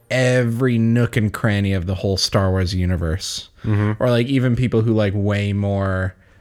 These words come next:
Speaker 1: obscure things, like, "Oh, I love the Steven Universe," or something, like, all this, this crazy stuff.
Speaker 2: Okay.
Speaker 1: Where I'm just like, "I love S-, Star Wars and Marvel and Mario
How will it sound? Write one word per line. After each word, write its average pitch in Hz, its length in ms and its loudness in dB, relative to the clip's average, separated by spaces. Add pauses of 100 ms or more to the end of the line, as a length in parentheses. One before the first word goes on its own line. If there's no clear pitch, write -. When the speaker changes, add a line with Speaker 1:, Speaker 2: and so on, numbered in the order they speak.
(140)
Speaker 1:
obscure 101 720 0
things, 85 640 -2
like, 90 300 -4 (640)
"Oh, 101 80 2
I - 160 2
love 98 1000 2 (680)
the 82 140 -10
Steven 95 540 2
Universe," 90 480 2
or 82 80 0
something, 90 300 -2
like, 90 160 0
all 104 180 6
this, 98 280 2
this 95 240 -2
crazy 85 280 -2
stuff. 69 360 -6
Speaker 2:
Okay. 104 260 2
Speaker 1:
Where 123 160 -2
I'm 98 160 2
just 92 120 0
like, 82 300 -2 (540)
"I 110 120 2
love 117 300 6
S-, - 400 -2
Star - 460 0
Wars 135 360 2
and 113 160 -2
Marvel 131 680 2
and 98 260 -2 (680)
Mario 127 880 2